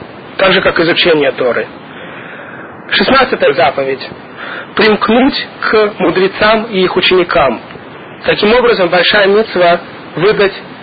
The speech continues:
дочку замуж за Талмид Хахама, за мудреца Торы, или открыть общий бизнес с мудрецом Торы, хотя мудрец Торы, возможно, не будет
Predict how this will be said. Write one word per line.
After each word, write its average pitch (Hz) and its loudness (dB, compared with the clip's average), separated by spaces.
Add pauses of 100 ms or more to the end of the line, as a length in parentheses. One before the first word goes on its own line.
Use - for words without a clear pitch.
(200)
дочку 185 2
замуж 185 4 (760)
за 151 2 (320)
Талмид 170 4
Хахама, 185 2
за 147 -2
мудреца 151 2
Торы, 185 2 (560)
или 190 4 (200)
открыть 175 2 (480)
общий 185 2
бизнес 185 2 (140)
с - -4
мудрецом 175 2
Торы, 160 4
хотя 156 -4
мудрец - 2
Торы, 165 4
возможно, 160 2
не 170 2
будет 226 2